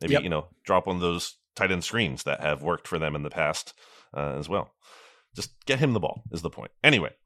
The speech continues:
Speaker 1: okay. Let's take another break here, Jimmy, uh, but not before we hear about Kristen Roach of Roach Realtors.
Speaker 2: Uh, her phone number is eight five six,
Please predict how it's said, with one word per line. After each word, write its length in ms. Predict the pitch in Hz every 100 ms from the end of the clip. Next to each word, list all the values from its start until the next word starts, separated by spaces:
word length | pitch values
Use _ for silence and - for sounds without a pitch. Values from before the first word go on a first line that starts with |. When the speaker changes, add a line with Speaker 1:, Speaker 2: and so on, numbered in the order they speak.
| -
Speaker 1:
okay. 220 | 113 87 - _ _ - - - -
Let's 120 | 113
take 120 | 147
another 200 | 135 131
break 180 | 120 113
here, 160 | 117 104
Jimmy, 360 | 98 92 90 - _ _ -
uh, 300 | 80 78 76
but 140 | 82
not 200 | 120 135
before 680 | - - 90 85 85 85 82 _ -
we 80 | 73
hear 160 | 80
about 200 | 69 65
Kristen 300 | - 110 -
Roach 300 | 87 78 -
of 60 | 65
Roach 220 | 71 -
Realtors. 480 | 50 - - - - - _ _ _ _
Speaker 2:
Uh, 360 | 107 98 98 98
her 200 | 110 117
phone 220 | 135 117
number 160 | 107 107
is 120 | -
eight 220 | 131 120 -
five 180 | 101 -
six, 500 | 208 180 - -